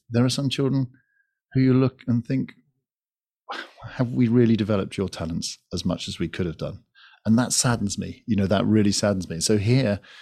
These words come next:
is an opportunity to start a school from scratch, which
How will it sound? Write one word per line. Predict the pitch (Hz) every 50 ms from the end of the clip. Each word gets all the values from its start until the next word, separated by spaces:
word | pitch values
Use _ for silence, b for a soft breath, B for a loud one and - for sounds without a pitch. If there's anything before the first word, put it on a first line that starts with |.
| B B B B B
is | 117 101
an | 107 110
opportunity | 107 - - - 113 104 - - 92
to | - -
start | - - - 120 107 104 104
a | 98
school | - - - 117 107 101
from | 95 - 101 92 85
scratch, | - - - 120 104 - - - - -
which | - 107 104 104 - - - -